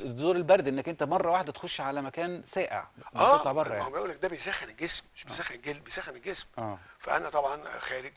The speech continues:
Speaker 2: أبقى جاهز للبرد.
Speaker 1: مم.
Speaker 2: فبتدفى كويس، ألبس حاجات تقيلة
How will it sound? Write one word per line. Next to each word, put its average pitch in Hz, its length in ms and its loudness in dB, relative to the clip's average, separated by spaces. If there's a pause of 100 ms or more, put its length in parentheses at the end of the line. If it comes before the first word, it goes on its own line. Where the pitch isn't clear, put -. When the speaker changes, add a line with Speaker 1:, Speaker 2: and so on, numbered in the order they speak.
Speaker 2:
أبقى 123 480 -8
جاهز 165 300 0
للبرد. - 280 -10 (400)
Speaker 1:
مم. 107 220 -10
Speaker 2:
فبتدفى 156 480 4
كويس، 143 380 0
ألبس - 240 -6
حاجات 156 180 -6 (560)
تقيلة 196 380 2